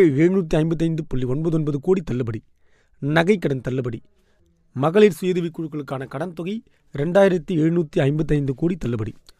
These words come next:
முக்கிய பிரமுகர்களின் பாதுகாப்பு பணியில் இருந்து பெண் காவலர்களுக்கு விலக்கு, உயர்கல்வி பயிலும் மாணவிகளுக்கு மாதம் ரூபாய் ஆயிரம் உதவித்தொகை. கடந்த ஆண்டு செப்டம்பர் மாதம் துவங்கிய புதுமை பெண் திட்டம்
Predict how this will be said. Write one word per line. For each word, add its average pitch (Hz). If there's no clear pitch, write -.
முக்கிய 170
பிரமுகர்களின் 156
பாதுகாப்பு 170
பணியில் 151
இருந்து 170
பெண் 165
காவலர்களுக்கு 123
விலக்கு, 143
உயர்கல்வி 208
பயிலும் 180
மாணவிகளுக்கு 151
மாதம் 170
ரூபாய் 131
ஆயிரம் 165
உதவித்தொகை. 135
கடந்த 185
ஆண்டு 220
செப்டம்பர் 190
மாதம் 151
துவங்கிய 139
புதுமை 190
பெண் 147
திட்டம் 127